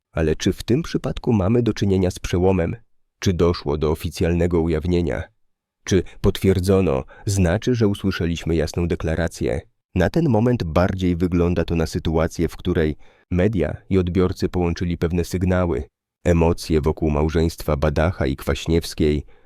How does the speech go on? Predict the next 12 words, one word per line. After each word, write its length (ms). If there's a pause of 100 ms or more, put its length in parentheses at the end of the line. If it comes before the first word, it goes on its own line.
(140)
zrobiły 480
resztę, 480 (320)
a 180
algorytmy 600
podbiły 440
temat, 440 (260)
bo 140
ludzie 300
masowo 400
zaczęli 340
go 120
klikać. 560